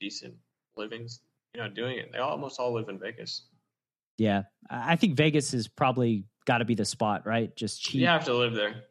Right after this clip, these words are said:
Speaker 1: It's so, it's so cheap. It's a good lifestyle. Taxes are low.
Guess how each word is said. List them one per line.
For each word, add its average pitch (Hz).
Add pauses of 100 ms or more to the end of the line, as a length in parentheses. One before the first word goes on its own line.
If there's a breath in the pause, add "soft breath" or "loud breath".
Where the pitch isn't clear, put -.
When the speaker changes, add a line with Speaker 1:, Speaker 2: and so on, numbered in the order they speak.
(220)
Speaker 1:
It's -
so, 160
it's 139
so 151
cheap. 135
It's 104
a -
good 131
lifestyle. 120
Taxes 120
are 120
low. 120